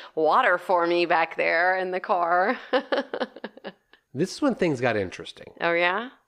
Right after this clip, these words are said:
Speaker 2: The number one hiking attraction in Arkansas
Speaker 1: Uh-huh.
Speaker 2: is Hawksbill Crag.
Speaker 1: Yes.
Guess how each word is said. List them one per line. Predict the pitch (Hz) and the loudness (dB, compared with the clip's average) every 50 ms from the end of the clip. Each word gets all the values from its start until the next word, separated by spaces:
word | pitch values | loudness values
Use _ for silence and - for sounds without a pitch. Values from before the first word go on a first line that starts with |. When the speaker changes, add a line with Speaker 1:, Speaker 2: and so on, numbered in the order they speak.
| _ _ _ _ - | _ _ _ _ -16
Speaker 2:
The | - 120 117 151 156 | -12 -4 0 0 0
number | 151 147 147 147 160 165 180 202 208 233 233 226 | 2 0 0 0 0 0 0 0 0 2 2 2
one | 214 190 185 180 175 170 170 165 165 | 4 4 2 4 4 2 2 0 -2
hiking | 160 - - - - 156 151 175 190 - - 185 175 170 170 165 156 - | -4 -6 -8 -6 -2 0 0 0 -2 -2 0 0 0 2 0 -2 -2 -4
attraction | - 131 127 - - - - - - 165 170 180 - - - - - - 131 110 101 101 104 104 110 - | -4 -4 -4 -4 -8 -14 -8 -4 -2 -2 -2 -2 -4 -8 -10 -10 -6 -2 -2 -2 0 -2 -4 -6 -8 -6
in | - 117 117 | -4 -2 0
Arkansas | 117 117 120 113 110 101 95 - 98 82 78 85 - - _ _ - | 0 0 0 0 -2 -4 -4 -4 -6 -6 -6 -8 -12 -16 _ _ -6
Speaker 1:
Uh-huh. | 175 165 156 151 165 165 175 196 240 - _ _ _ _ _ _ - | -6 -6 -6 -6 -6 -4 -4 -6 -8 -12 _ _ _ _ _ _ -4
Speaker 2:
is | 127 123 117 - | -2 -2 -2 -2
Hawksbill | - - 143 139 - - - - 123 113 113 120 120 117 113 107 104 98 - | -4 -2 -2 -2 -4 -6 -10 -12 -6 -2 0 2 2 2 2 2 0 -2 -6
Crag. | - - - 123 107 95 90 87 85 85 85 82 82 - _ _ _ _ _ _ _ _ _ | -10 -4 -2 0 0 0 0 -2 -6 -8 -10 -14 -16 -18 _ _ _ _ _ _ _ _ _
Speaker 1:
Yes. | 160 160 - - - - - - - - | -2 -2 -2 -2 -6 -14 -20 -20 -20 -20